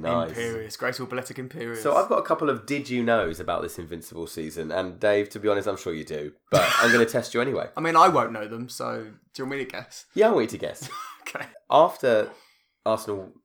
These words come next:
Speaker 1: spent this Invincible season, thirty-eight games unbeaten,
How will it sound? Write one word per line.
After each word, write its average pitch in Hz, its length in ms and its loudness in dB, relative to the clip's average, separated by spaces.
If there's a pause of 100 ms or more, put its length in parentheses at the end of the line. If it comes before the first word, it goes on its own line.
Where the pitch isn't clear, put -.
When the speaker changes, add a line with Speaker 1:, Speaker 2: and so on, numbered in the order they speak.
(160)
Speaker 1:
spent 82 340 -6 (180)
this - 360 -10 (280)
Invincible 104 480 -6
season, 92 520 -8 (240)
thirty-eight 120 640 0
games 90 260 -4
unbeaten, 82 540 -6